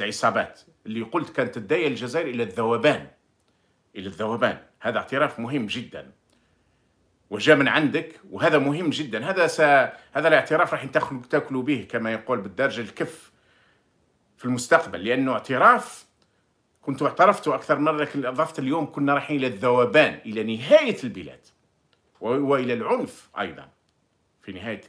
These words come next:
كلامي قلت العنف. إذن في هذاك الوقت أنت كنت تمدح في العصابات، في حين كان أحرار البلاد رجالًا ونساءً ينددون بهذه العصابات.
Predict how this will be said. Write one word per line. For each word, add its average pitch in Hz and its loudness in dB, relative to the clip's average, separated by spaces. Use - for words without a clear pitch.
كلامي 76 -14
قلت 98 -14
العنف. 202 -10
إذن 143 0
في 131 -4
هذاك 151 0
الوقت 151 -2
أنت 123 -6
كنت 120 -8
تمدح 214 2
في - -18
العصابات، 80 -16
في 113 -10
حين 117 -6
كان 90 -8
أحرار 165 2
البلاد 85 -10
رجالًا 117 -4
ونساءً 110 -4
ينددون 151 4
بهذه 101 -6
العصابات. 82 -12